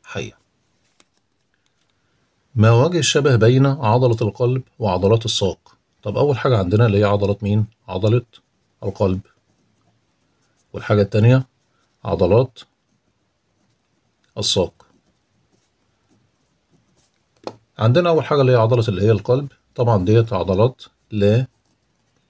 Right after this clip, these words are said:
إرادية مخططة، لا إرادية يعني الإنسان ما يقدرش يتحكم فيها.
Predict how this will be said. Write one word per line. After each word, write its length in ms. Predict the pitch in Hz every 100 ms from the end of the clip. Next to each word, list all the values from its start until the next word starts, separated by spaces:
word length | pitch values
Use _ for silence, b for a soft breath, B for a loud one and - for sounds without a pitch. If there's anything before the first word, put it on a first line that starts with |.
| _ -
إرادية 680 | 104 98 95 92 107 120 135 _ _ _ _ _ _ _ _ _
مخططة، 540 | 110 98 104 - 95 - _ _ _ _ _ _ _ _ _ _ _ _ _ _ _ _ _ _ -
لا 240 | 107 117
إرادية 320 | 101 101 113 120
يعني 120 | 101
الإنسان 300 | 87 - 107
ما 80 | 101
يقدرش 260 | 101 98
يتحكم 380 | - - 113 113
فيها. 280 | 95 101